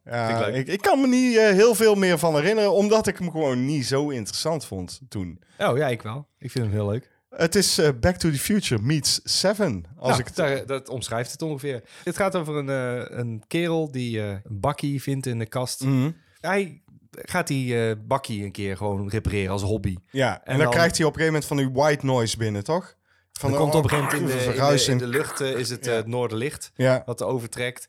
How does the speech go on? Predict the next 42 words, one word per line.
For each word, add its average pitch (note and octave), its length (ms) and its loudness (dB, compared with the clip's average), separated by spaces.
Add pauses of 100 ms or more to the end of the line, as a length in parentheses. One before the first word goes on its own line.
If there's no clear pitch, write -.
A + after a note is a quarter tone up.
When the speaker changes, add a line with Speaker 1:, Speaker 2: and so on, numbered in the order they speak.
(120)
Speaker 1:
Mhm. A#2+ 200 -2
Speaker 2:
En A#2 80 0
dan, A2+ 220 -2
eh, G#2+ 60 -6
krijgt A2+ 240 -6
hij - 80 -6
static. C3 520 -4 (240)
Hij B2 160 -8
raakt D3 260 -2
aan C3+ 100 0
de A2 60 -6
praat C#3 380 -2
met A#2 220 -4
iemand B2 380 -4
die A2 280 -4
van - 240 -6
hetzelfde, A#2 560 0
eh, G2+ 60 -6
sportsteam B2 640 -4
houdt G#2 340 -6 (500)
als A2+ 320 -8
waar A2 160 -2
hij E3 180 0
van A#2 140 -6
houdt. G2 340 -6
Dus, - 260 -8
eh, G#2 320 -4 (360)
leuk B2+ 500 0
dat C3+ 260 -6
iemand C3+ 220 -4
nog C3+ 100 0
Speaker 1:
Een F#3 60 6
Speaker 2:
op - 60 2
de C#3 100 4
Speaker 1:
klik, C#3 140 4
Speaker 2:
li-, - 80 -10 (180)
Speaker 1:
ja. D#3 100 0
Speaker 2:
hij C3 80 -2
heeft D3 180 -2
meteen D#3 280 -2
een D3 80 -2
klik. - 280 -8